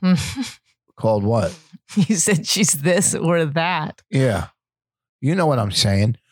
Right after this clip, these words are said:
Speaker 2: So when she goes to school wearing what dressed, you know, like
Speaker 1: Provocatively?
Speaker 2: Yeah. Can I finish?
Speaker 1: No, I was giving you a word, so
Speaker 2: I
Speaker 1: that
Speaker 2: was gonna say that word.
Speaker 1: No, you weren't.
Speaker 2: Provocatively.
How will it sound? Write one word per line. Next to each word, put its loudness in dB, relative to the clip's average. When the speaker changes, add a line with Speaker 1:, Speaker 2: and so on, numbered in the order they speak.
Speaker 2:
So 0
when 2
she 0
goes 0
to 2
school 0
wearing 0
what -2
dressed, -2
you 0
know, 0
like -2
Speaker 1:
Provocatively? -2
Speaker 2:
Yeah. 0
Can 0
I 2
finish? 0
Speaker 1:
No, 0
I 0
was 2
giving 0
you 2
a 2
word, 0
so -4
Speaker 2:
I 2
Speaker 1:
that 2
Speaker 2:
was 0
gonna 0
say 2
that 0
word. 0
Speaker 1:
No, -8
you -6
weren't. -12
Speaker 2:
Provocatively. 0